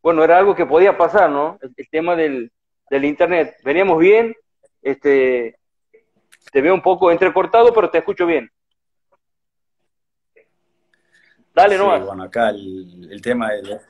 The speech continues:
Speaker 2: el tema del Wi-Fi acá es, eh, bastante complicado. Eh, hay que estar todo el tiempo tocando madera. Y bueno, te decía que,
Speaker 1: Ajá.
Speaker 2: que me sumo a un, a un equipo donde termino estando dos años, con una experiencia extraordinaria, porque Guaros es una gran organización, tiene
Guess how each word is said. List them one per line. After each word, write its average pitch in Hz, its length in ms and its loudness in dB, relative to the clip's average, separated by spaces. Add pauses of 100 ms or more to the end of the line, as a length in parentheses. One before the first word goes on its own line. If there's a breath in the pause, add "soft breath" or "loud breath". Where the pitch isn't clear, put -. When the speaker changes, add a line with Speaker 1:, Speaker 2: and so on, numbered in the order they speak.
(760 soft breath)
Speaker 2:
el 101 120 -16
tema 139 260 -2
del 120 100 -2
Wi-Fi 127 440 -2
acá 123 200 -14
es, - 260 -20
eh, 101 180 -20
bastante 120 380 -20
complicado. 104 560 -16 (160)
Eh, 92 320 -20 (320)
hay 110 120 -18
que 110 80 -16
estar 117 240 -14
todo 127 100 -8
el 117 80 -10
tiempo 120 220 -16
tocando 117 280 -14
madera. 110 400 -12 (600 soft breath)
Y 151 100 -14
bueno, 190 300 -8
te 160 80 -18
decía 208 340 -12
que, 156 300 -14
Speaker 1:
Ajá. 151 260 2
Speaker 2:
que 131 80 -14
me 135 120 -16
sumo 175 320 -14
a 151 40 -14
un, 143 600 -18 (580)
a 127 140 -12
un 165 120 -14
equipo 143 1040 -12
donde 120 380 -12
termino 143 360 -14
estando 156 320 -10
dos 160 240 -16
años, 208 500 -14 (500)
con 135 140 -18
una 143 100 -12
experiencia 147 340 -14
extraordinaria, 170 640 -12
porque 123 320 -12
Guaros 151 360 -12
es 139 120 -20
una 127 320 -14
gran 147 220 -12
organización, 131 720 -14
tiene 143 180 -14